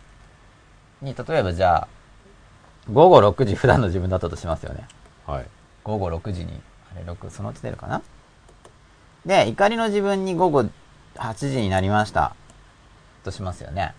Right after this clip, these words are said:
Speaker 2: はい。
Speaker 1: で、ふっと我に返ったのが、じゃあ九時に我、話を分かりやすくするために単純化して、
Speaker 2: うん。
Speaker 1: え、九時に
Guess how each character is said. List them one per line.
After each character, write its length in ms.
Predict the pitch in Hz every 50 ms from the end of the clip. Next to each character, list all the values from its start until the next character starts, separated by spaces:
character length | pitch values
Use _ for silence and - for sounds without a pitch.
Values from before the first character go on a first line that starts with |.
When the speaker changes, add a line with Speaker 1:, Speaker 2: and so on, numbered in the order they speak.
| -
Speaker 2:
は 160 | - 73 69
い。 60 | 65 - - - - - - - - _ _ -
Speaker 1:
で、 340 | 147 160 226 247 240 - - - - - - - - - - - _ _ _ _
ふ 200 | - - 233 269
っ 20 | 294 - -
と 120 | 240 147 127
我 200 | 117 123 131 131
に 120 | 139 131
返 180 | - 110 - 160
っ 40 |
た 140 | - - 123
の 100 | 107 98
が、 220 | 98 110 110 98 87
じ 100 | 90 92
ゃ 40 |
あ 40 | 90
九 180 | - - - 180
時 120 | 160 151
に 120 | 123 101 92
我、 260 | 92 90 90 87 - - - - - - - -
話 320 | - 113 117 123 135 139
を 40 | 101
分 60 | 92
か 80 | - 101
り 60 | 98
や 60 | 101
す 60 | - -
く 40 |
す 60 | - 85
る 80 | 85
た 80 | 82 82
め 80 | 82
に 60 | 82 82
単 180 | 95 92 90
純 140 | 92 92 92
化 120 | - 95
し 60 | 92 -
て、 240 | - 127 135 139 - - - - - -
Speaker 2:
う 40 | 82
ん。 180 | 78 76 73
Speaker 1:
え、 80 | 69 - - -
九 140 | - -
時 160 | 214 202 175 170
に 220 | 175 185 170 -